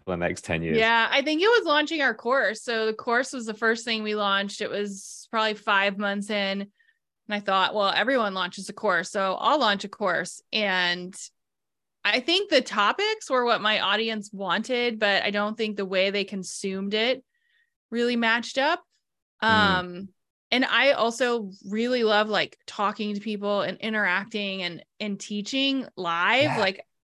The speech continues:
Speaker 2: so I was like, "I don't, this is not a good match." I mean, it did okay, but it wasn't like, I was like, "This is not the thing that, you know, is gonna get us <laughs> to, like, six and seven figures." It just wasn't there.
Speaker 1: Mm.
Speaker 2: Um,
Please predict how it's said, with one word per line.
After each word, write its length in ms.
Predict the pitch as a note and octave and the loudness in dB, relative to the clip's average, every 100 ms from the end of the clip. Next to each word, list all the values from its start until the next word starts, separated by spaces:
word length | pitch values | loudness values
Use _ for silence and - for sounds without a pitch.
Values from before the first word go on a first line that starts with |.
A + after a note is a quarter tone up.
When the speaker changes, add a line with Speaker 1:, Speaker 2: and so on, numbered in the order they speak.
| _ | _
Speaker 2:
so 340 | - - A#3+ A3 | -12 2 4 4
I 640 | G#3+ A3+ A#3+ B3 A#3+ A3 G3 | 4 4 4 6 6 4 2
was 160 | A3+ | -4
like, 300 | A3 G3+ F#3 - | 0 0 -2 -8
"I 40 | A#3 | -10
don't, 160 | B3+ | -6
this 180 | A3+ B3 | -6 -6
is 140 | C4 | -6
not 180 | A#3+ G#3+ | -4 -4
a 40 | G#3 | -2
good 200 | G3+ F#3+ | -2 0
match." 480 | F#3+ C3+ - - - - | 0 0 -2 -8 -14 -2
I 140 | A#3+ | 0
mean, 120 | D4 D4+ | 2 2
it 120 | C4 | 2
did 160 | D#4+ | 2
okay, 500 | D#4 B3 B3 G#3+ A#3 | 2 2 4 4 4
but 140 | C4+ A3+ | 2 0
it 100 | G#3+ | 0
wasn't 360 | A#3 A#3+ B3+ A3 | 0 0 -2 0
like, 280 | G#3+ G3+ - _ _ - | 0 0 -4 _ _ -10
I 40 | |
was 80 | G#3+ | -4
like, 100 | A3 | 0
"This 160 | A#3+ | 0
is 140 | A#3+ A3+ | 0 0
not 240 | A3 G#3 | 2 2
the 100 | G#3 | -2
thing 640 | G3+ - A3 F3+ E3 E3+ - | -6 -2 0 0 -4 -10 -6
that, 320 | F#3+ F3+ - _ _ - | -2 -2 -2 _ _ -8
you 100 | G#3+ | -6
know, 140 | F#3 | -4
is 100 | F#3 | -4
gonna 200 | G3 F#3+ | -4 -6
get 180 | F#3 G3 | -2 -2
us 140 | G3+ | -4
<laughs> 60 | - | -8
to, 40 | - | -10
like, 160 | G4 F4+ | -8 -8
six 340 | - C#4+ - | -4 -4 2
and 120 | C4 | 2
seven 260 | A#3 A3 F#3+ | 4 0 0
figures." 320 | G#3+ F#3 F3+ | -2 -2 -2
It 100 | G#3 | -4
just 220 | D#4 F4+ | -4 -4
wasn't 500 | A3+ A#3 B3 A#3+ G3+ | 0 2 2 0 -2
there. 460 | F#3 G3 G3+ C#3 - _ _ _ - | -2 2 2 -2 -8 _ _ _ -10
Speaker 1:
Mm. 140 | F#3 F#3 | -2 2
Speaker 2:
Um, 500 | G#3+ F#3+ E3 E3+ | 4 4 0 -4